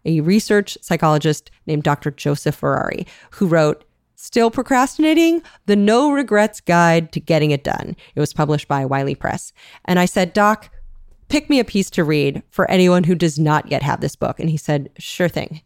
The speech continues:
you proc." And if you listen to that episode, you know why he called me that. So he selected. If you've ever driven a car, been a passenger, or had someone come to pick you up,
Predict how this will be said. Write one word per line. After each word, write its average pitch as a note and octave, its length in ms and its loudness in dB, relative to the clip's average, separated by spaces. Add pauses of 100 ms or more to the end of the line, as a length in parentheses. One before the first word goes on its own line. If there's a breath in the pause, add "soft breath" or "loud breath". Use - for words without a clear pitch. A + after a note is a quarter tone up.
you D3 120 -6
proc." - 440 -6 (340)
And D#3 80 -2
if C#3+ 100 -8
you D#3 80 -4
listen D3+ 220 -4
to C#3+ 60 -4
that B2 60 -6
episode, D3+ 440 -4 (120)
you C#3+ 260 -2
know C#3+ 260 -4
why C3+ 100 -4
he C#3+ 100 -6
called C3+ 180 -10
me - 100 -10
that. - 140 -14 (220 loud breath)
So - 140 -4
he A3+ 140 0
selected. - 560 -2 (100)
If A3 140 -2
you've A#3+ 100 2
ever F#4+ 180 2
driven C#4 240 2
a C4 60 0
car, F#3+ 640 0
been G3 140 0
a G#3 40 0
passenger, E3+ 840 0
or F3 100 2
had F#3+ 300 0
someone G3+ 240 0
come F3+ 160 0
to E3+ 40 -2
pick E3+ 220 -2
you G3 120 4
up, G3 280 0